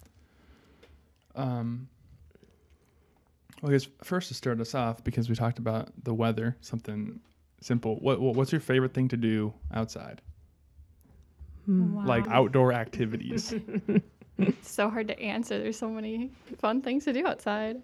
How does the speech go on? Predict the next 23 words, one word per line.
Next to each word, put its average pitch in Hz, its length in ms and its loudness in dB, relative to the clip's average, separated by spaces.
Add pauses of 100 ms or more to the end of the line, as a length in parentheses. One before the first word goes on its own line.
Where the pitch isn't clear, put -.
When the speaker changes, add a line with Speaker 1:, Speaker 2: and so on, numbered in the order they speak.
(760)
Speaker 3:
Um, 214 640 0 (440)
I 240 120 0
really 247 400 4
love 208 340 2
to 202 640 -2 (280)
just 277 160 0
spend 208 280 -2
time 196 640 -6
in, 202 480 -4 (500)
uh, 226 260 -10
in 233 120 0
nature. 220 240 0
So, 214 160 -2
like, 196 180 0
going 208 220 0
on 196 80 -2
a 196 60 -2
hike 190 320 -4
or 202 60 -6
something, 196 320 -6
but 190 180 -2
also 202 200 -4
just 196 360 -8